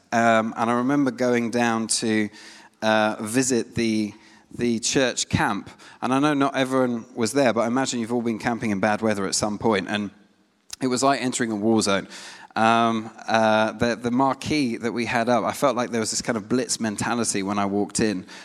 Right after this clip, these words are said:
People were kind of, like, grouping together, and we managed to survive it, and we were getting through it, and there was a lot of bacon, so we were okay.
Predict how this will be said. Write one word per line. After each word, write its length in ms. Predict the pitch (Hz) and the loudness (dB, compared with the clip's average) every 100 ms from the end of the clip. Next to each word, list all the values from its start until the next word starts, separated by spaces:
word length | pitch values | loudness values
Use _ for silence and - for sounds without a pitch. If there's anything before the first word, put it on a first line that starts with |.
| - | -10
People 280 | - 131 117 | -2 -2 0
were 100 | 113 | -2
kind 220 | 107 123 | -2 -2
of, 140 | 110 104 | -2 -2
like, 180 | 107 101 | -2 -2
grouping 380 | 120 113 120 | -2 -2 -4
together, 400 | 107 - 110 107 | -4 -4 -4 -2
and 80 | 107 | -2
we 80 | 107 | -2
managed 360 | 110 110 107 - | -4 -4 -4 -4
to 40 | |
survive 480 | 110 107 104 104 104 | -4 -4 -2 -2 -2
it, 120 | 110 | -4
and 100 | 110 | -2
we 80 | 107 | -2
were 80 | 107 | -2
getting 220 | 104 87 | -4 -8
through 280 | - 107 107 | -6 -2 -2
it, 60 | |
and 100 | 92 | -2
there 80 | 104 | -4
was 100 | 104 | -4
a 40 | 104 | -4
lot 120 | 107 | -4
of 140 | 98 | -4
bacon, 380 | 101 104 - 101 | -4 -4 -4 -4
so 200 | 101 98 | -2 0
we 140 | 101 | 2
were 200 | 107 104 | 2 2
okay. 440 | 104 98 - 104 | 0 0 -2 -2